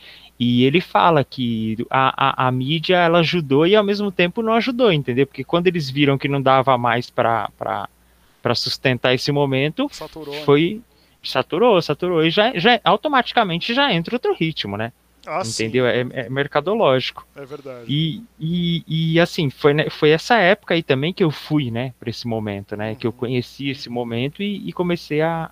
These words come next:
Speaker 1: a, a viver esse, é que nem você falou, né? Puta, eu fui em dois mil e dois e parece que não, mas,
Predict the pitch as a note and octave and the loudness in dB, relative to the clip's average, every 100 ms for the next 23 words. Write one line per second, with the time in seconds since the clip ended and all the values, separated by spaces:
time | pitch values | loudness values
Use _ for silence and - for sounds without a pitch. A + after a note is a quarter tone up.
0 | - D3 C#3+ C#3 _ _ _ _ _ _ | -6 -6 -6 -12 _ _ _ _ _ _
1 | - B2 E3 C#3 B2+ C#3+ A#2+ - A2 G2+ | -4 0 0 0 4 6 4 0 -6 -6
2 | A#2+ - B2 C#3+ D3 F3 D#3+ G3+ C#3+ C3 | -12 -10 -6 -2 -2 0 0 2 2 0
3 | B2+ - C3+ C3 C#3+ C#3 B2+ C3+ D#3+ C3+ | 0 -4 -4 -4 -2 0 0 0 -2 2
4 | C3+ C#3+ E3+ C4 - - _ _ _ _ | 4 6 4 2 -10 -18 _ _ _ _
5 | - B2 C#3 C#3 D3+ - F3 D#3+ C3 C#3+ | -6 -2 2 2 2 -2 -4 -2 0 0
6 | G3+ D#4 D#4 B3 - | 0 -4 -4 -6 -10